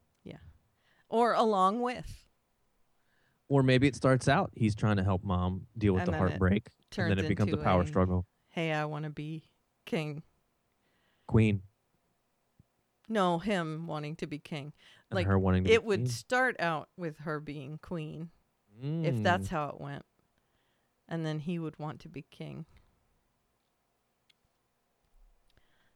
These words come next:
Speaker 1: So.
Speaker 2: As long as Katrina ends up dead by the end of all of it.
Speaker 1: <laughs> If he, if she turns evil, that's it.
Speaker 2: <laughs>
Speaker 1: He'll be free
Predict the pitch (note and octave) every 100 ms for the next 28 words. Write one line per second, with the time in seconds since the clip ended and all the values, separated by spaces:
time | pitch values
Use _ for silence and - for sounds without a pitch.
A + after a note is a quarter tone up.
0 | _ - - C#3+ C3+ A#2+ C#3+ E3 F3+ -
1 | C#3 C#3+ C#3 A2 A#2 A2 - G#2 G2+ G2
2 | G2 F#2 F#2 F2+ F2+ F2+ F2+ F2 - -
3 | - - - - _ _ _ - _ -
4 | - - - D#4 E4 E4+ - _ C#4 -
5 | D4+ D4+ F4 E4+ - C#4 D4 E4+ D#4+ C#4+
6 | C#4+ - B3+ G3 - _ _ _ _ _
7 | _ _ _ _ _ _ _ - _ -
8 | E3 G3 G3+ F#3 F#3+ - F3 E3 - C#3+
9 | - D4+ D#4+ D#4+ D4 - C4+ C4 C#3 F3